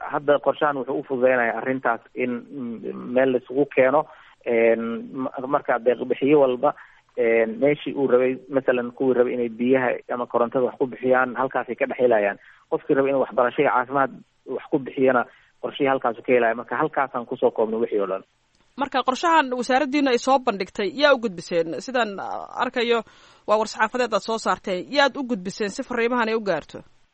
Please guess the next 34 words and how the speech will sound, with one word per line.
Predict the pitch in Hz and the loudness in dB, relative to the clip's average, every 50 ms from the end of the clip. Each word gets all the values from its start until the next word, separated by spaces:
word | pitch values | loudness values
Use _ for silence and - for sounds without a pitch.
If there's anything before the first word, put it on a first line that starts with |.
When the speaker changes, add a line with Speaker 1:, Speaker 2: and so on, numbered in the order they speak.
| _ _ _ | _ _ _
Speaker 1:
Eh, | 127 131 131 131 131 131 135 135 127 87 - | 0 2 4 4 6 4 4 2 2 0 0
de | 143 156 | 2 2
horta | 175 190 185 196 | 2 2 2 0
qorshuhu | 170 170 156 - 196 190 180 | -2 -2 0 2 4 4 4
wuxuu | 156 160 151 | 4 2 2
ku | - 190 | 0 0
salaysnaa | 170 170 151 139 131 - 147 143 135 131 | 0 2 0 0 0 0 0 0 0 2
wadatashi, | 127 131 127 127 - - 160 147 - - 139 - - - | 2 0 -2 -2 -2 -2 -4 -4 -2 -4 -4 -4 -4 -6
een, | - - - 135 127 127 127 123 120 123 | -8 -2 0 2 4 4 4 2 2 0
aan | - 120 123 135 | 0 0 2 2
la | 139 131 | 0 0
samaynay | 143 127 123 120 117 117 117 117 113 110 - | -2 -2 -2 -2 -2 0 0 -2 -2 -2 -2
dhammaan | 127 120 117 123 127 123 | -2 0 0 0 -2 0
qeybaha | - 123 123 131 127 113 | 0 0 2 2 0 0
kala | - 113 113 110 | 0 -2 -2 -2
duwan | 107 113 120 113 | -2 -2 -2 -2
ee | 110 | -2
bulshada, | 104 104 107 104 - - 131 131 143 - - _ _ _ _ _ - | -2 -2 -2 -2 0 0 0 0 0 -4 -6 _ _ _ _ _ -2
dowlad | - 113 113 113 113 | 2 2 2 2 2
goboleedyada | 113 117 113 117 117 113 127 135 131 127 | 2 2 4 4 4 4 4 4 4 4
oo | 123 | 4
dhan | 123 131 135 - | 2 0 0 0
oo | - 120 120 | -2 -2 -2
aan, | 113 117 113 113 113 110 104 - - | -2 -2 -4 -4 -6 -8 -10 -8 -4
eh, | 110 110 104 - | -4 -4 -2 -2
socdaal | 107 - 101 110 110 113 117 - | -2 0 2 4 4 4 2 0
ku | - 147 - | -4 -6 -4
tagnay. | - 127 120 127 139 143 147 147 _ - - _ _ - _ _ _ | -4 -8 -6 -4 -4 -4 -4 -6 _ -20 -20 _ _ -20 _ _ _
Een, | 127 123 123 120 120 123 123 123 123 123 - _ _ | 0 2 4 4 4 4 2 -2 -6 -8 -12 _ _
hadda | - - 160 151 143 143 | -4 -4 -2 -2 0 0
laakiin | 139 127 - - 147 143 | -2 -2 -4 -6 -4 0
maanta | 139 147 156 147 151 143 | 0 0 0 2 0 0
waxaan, | 139 - - 131 131 123 120 123 123 120 - | 0 0 0 -4 -4 -4 -4 -8 -10 -6 -2
eh, | 117 117 113 113 | 0 2 2 0